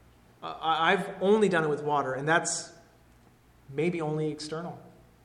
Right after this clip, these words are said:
Some of those people being baptized that day in the River Jordan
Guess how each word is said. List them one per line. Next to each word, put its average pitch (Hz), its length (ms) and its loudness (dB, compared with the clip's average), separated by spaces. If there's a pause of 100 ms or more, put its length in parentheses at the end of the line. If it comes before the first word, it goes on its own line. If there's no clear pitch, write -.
(560)
Some 180 200 0
of 185 60 2
those 185 160 2
people 175 220 0
being 170 220 -2
baptized 151 580 2
that 147 180 -2
day 127 380 -4 (400)
in 143 60 -10
the 147 60 -6
River 143 240 -2
Jordan 131 540 -4